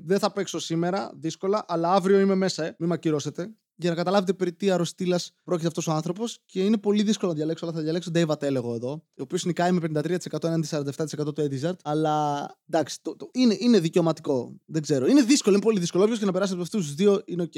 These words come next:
για μένα. Γιατί ο Dave Attell είναι πάρα πολύ καλός κωμικός και ο Eddie Izzard είναι εξίσου καλός κωμικός. Πολύ δύσκολο ζευγάρι. Anyway, περιμένω να δω και τα υπόλοιπα ζε-, ζευγάρια που θα κάνει ο Δημήτρης.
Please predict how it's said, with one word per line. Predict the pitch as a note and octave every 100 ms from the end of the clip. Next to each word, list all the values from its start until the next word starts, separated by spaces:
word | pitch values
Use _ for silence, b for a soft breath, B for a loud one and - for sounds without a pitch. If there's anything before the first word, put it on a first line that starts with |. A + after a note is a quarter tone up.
| C3
για | - C#3
μένα. | C3 A#2+ -
Γιατί | C#3+ F#3+
ο | D#3+
Dave | F#3 D#3+
Attell | F3+
είναι | E3+ F3 E3 D3+ D3
πάρα | - D#3+ D#3+ C#3+
πολύ | C3
καλός | B2+ B2+
κωμικός | - C3+ D3+
και | D3+
ο |
Eddie | D3+ C#3+
Izzard | D3 C#3
είναι | C#3
εξίσου | - - D3 C#3
καλός | C3+ B2 A#2
κωμικός. | B2 A#2 B2+ B2 - _
Πολύ | - D3 D3+
δύσκολο | E3+ - C#3
ζευγάρι. | A#2+ A#2 A#2 A#2
Anyway, | - G#3 E3 D#3+
περιμένω | F#3 E3+ G3 G3
να | F3
δω | F#3
και | -
τα | F3+
υπόλοιπα | D#3 G3 F3 D#3+
ζε-, | C#3+ C3+ D3
ζευγάρια | C3+ C#3 C#3+
που | C3+
θα | C3+
κάνει | C#3
ο | C3
Δημήτρης. | B2+ D3+ D3